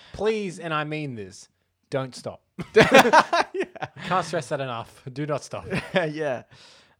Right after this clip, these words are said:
Speaker 2: Uh, okay. You have been, oh, but it was actually by, <laughs> so
Speaker 1: <laughs>
Speaker 2: credit the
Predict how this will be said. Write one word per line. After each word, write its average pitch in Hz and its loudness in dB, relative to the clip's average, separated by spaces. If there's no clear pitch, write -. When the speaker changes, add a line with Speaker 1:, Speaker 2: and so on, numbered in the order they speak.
Speaker 2:
Uh, 151 2
okay. 175 0
You 233 -2
have 190 -2
been, 214 -2
oh, 160 4
but 127 -8
it 135 -4
was 139 -6
actually 143 -6
by, 107 -12
<laughs> - -20
so 156 -6
Speaker 1:
<laughs> - -8
Speaker 2:
credit 139 -12
the 131 -10